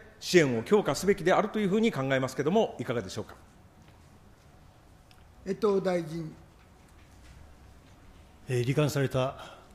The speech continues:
Speaker 3: 養豚農家の方々におかれましてはですね、大変なご苦労をされていることについてですね、大変、えー、私もですね、お気の毒であると思う、思う一方ですね、経営再開に向けては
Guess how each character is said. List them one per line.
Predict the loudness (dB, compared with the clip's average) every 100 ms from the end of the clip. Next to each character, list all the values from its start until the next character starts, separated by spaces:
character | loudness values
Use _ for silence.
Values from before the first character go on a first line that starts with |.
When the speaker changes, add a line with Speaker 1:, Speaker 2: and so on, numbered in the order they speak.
| -20 -20 -20 -18 -4
Speaker 3:
養 | -4
豚 | -2
農 | -2 -4
家 |
の | -6
方 | -8 -8
々 | -8 -8
に | -8
お | -6
か | -6
れ |
ま | -6
し | -8
て | -12
は |
で | -14
す | -12
ね、 | -12 -10
大 | -6
変 | -4
な | -4
ご | -6
苦 | -4
労 | -4 -6 -12 -16 -8
を | -8 -8 -16 -20 -20 -20 -12
さ | -8
れ | -8
て |
い | -8
る |
こ | -10
と | -10
に | -10
つ | -10
い | -12
て |
で | -14
す | -12
ね、 | -14 -14 -12
大 | -8
変、 | -8 -8 -16 -20 -20 -20 -20 -20 -20 -20 -20 -20 -20 -20 -20 -18
え | -14 -14 -12
ー、 |
私 | -10 -10 -8
も | -10
で |
す | -10
ね、 | -10 -10 -12 -20 -20 -20 -20 -16
お | -6
気 | -4
の |
毒 | -2 -4
で | -4
あ | -6
る | -8
と | -8
思 | -4 -4
う、 | -4 -8
思 | -6 -6
う | -6 -8
一 | -8 -6 -2
方 | -2
で | -2
す |
ね、 | -8 -8 -10 -20 -20 -20 -20 -20 -8
経 | 2 2
営 |
再 | 4 2
開 | 2
に | 0
向 | 0
け | 0
て | 2
は | 0 -2 -12